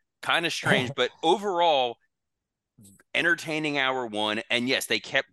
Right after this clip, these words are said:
Speaker 1: building to our main event, our main event, our main event, which is something that it hasn't happened. I feel like somebody sat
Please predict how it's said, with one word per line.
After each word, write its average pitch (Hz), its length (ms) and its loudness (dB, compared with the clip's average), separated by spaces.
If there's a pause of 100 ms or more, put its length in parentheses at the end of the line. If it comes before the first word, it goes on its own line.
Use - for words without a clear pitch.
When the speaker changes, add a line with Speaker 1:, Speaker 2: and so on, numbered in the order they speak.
Speaker 1:
building 123 460 -2
to 135 300 -4 (280)
our 110 100 4
main 127 240 2
event, 117 340 0
our 101 100 0
main 120 240 0
event, 110 380 -2
our 95 100 -2
main 107 220 -2
event, 95 400 -2
which 101 180 -8
is 104 120 -8
something 113 360 -4
that 101 160 -2
it 92 120 -10
hasn't 113 320 -2
happened. 117 260 -2
I 90 60 -6
feel 110 180 -6
like 104 220 0 (160)
somebody 123 400 -4
sat 113 460 0